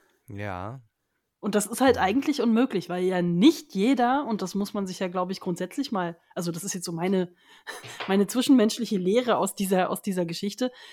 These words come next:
Speaker 2: es hat nie jeder die gleichen Voraussetzungen wie der andere, egal um was es geht. Und das kann man, glaub ich, auch von, von verschiedenen Leuten nicht eins zu eins verlangen. Das funktioniert halt einfach nicht. Der eine k-, kann nicht das Gleiche leisten wie der andere.
Speaker 1: Ja.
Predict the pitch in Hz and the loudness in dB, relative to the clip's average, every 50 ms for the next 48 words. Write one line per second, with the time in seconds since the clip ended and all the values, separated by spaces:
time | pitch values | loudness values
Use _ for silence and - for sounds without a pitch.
0 | - - - _ _ _ _ _ _ _ _ _ _ _ - 190 185 - - 233 | -20 -20 -20 _ _ _ _ _ _ _ _ _ _ _ -6 -4 -4 0 0 0
1 | 254 - - - - - 196 190 208 240 302 349 339 240 185 226 262 254 240 214 | 0 0 -2 -14 -8 -2 2 4 6 6 6 6 4 2 0 0 2 2 2 0
2 | 214 196 202 196 214 - 233 - 202 175 185 214 208 - 226 - - 208 196 190 | 0 -2 -2 -2 -2 -2 -6 -6 -4 -2 -2 -2 -2 -4 -8 -6 -4 -4 -4 -2
3 | 190 185 - - 277 269 208 160 165 160 165 - 202 165 180 170 220 240 233 226 | -2 -2 2 2 2 2 2 -2 -6 -10 -8 -8 -6 -2 0 2 2 2 0 0
4 | 196 196 202 - 170 - - - 226 180 - - - 185 170 175 - - 214 214 | -2 -2 -4 -4 -8 -10 -8 -6 -8 -6 -6 -6 -8 -6 -6 -8 -8 -4 -2 -2
5 | 220 226 208 202 190 180 143 - - 202 - - 208 190 180 175 - - - - | 0 -2 -2 -4 -4 -6 -6 -6 -8 -8 -8 -6 -6 -4 -4 -6 -8 -10 -10 -8
6 | 185 180 185 175 175 - - 180 - 240 240 240 220 208 185 185 185 190 196 - | -8 -6 -6 -8 -10 -12 -14 -10 -8 -4 -4 -2 -2 -2 -2 -2 -4 -4 -4 -4
7 | 196 190 214 240 - - - - 190 208 - - - 160 - 165 - - - - | -2 -2 -2 -2 -4 -8 -8 -6 -6 -6 -6 -6 -8 -6 -6 -6 -6 -8 -8 -8
8 | 160 170 208 294 285 330 - - _ _ _ _ _ 170 - - 185 175 - - | -4 -2 0 0 -2 -2 -6 -14 _ _ _ _ _ -14 -8 -6 -6 -6 -4 -4
9 | 170 214 269 349 302 - - 156 - - 147 156 - - - - - 165 - 175 | -4 -2 -2 -2 -2 -2 -6 -10 -10 -12 -12 -12 -12 -10 -12 -16 -16 -10 -8 -8
10 | - - 175 202 202 196 - - - _ _ - - 220 269 294 294 285 294 - | -6 -4 -4 -4 -4 -4 -6 -12 -20 _ _ -2 0 4 4 4 4 2 0 -2
11 | - 214 196 - 180 - - 170 151 165 - 175 170 170 175 165 - - 190 170 | -4 -4 -2 -2 -6 -6 -6 -8 -8 -6 -6 -6 -4 -4 -6 -6 -6 -8 -8 -8
12 | 175 165 156 - - 147 151 151 143 143 135 - _ - - _ _ _ _ _ | -6 -8 -8 -8 -6 -8 -8 -8 -10 -12 -16 -18 _ -20 -20 _ _ _ _ _
13 | _ _ _ _ _ _ _ _ _ _ _ _ _ _ _ _ _ _ 180 160 | _ _ _ _ _ _ _ _ _ _ _ _ _ _ _ _ _ _ -8 -8
14 | 110 - | -8 -8